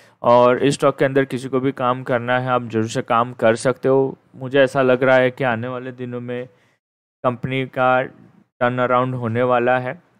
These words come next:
और ये सब होने से पहले ही मैं आपको बता रहा हूँ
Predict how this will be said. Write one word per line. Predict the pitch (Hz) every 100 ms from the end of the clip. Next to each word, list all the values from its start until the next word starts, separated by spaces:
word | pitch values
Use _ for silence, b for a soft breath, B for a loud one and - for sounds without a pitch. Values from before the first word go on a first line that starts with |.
| -
और | 113 113 113 107 - - _ _ _ _ -
ये | 135
सब | 160 143
होने | 135 135
से | 135 151
पहले | 131 120 131
ही | 135
मैं | 135
आपको | 131 113 131
बता | 123 110 120
रहा | 127 123 123
हूँ | 120 131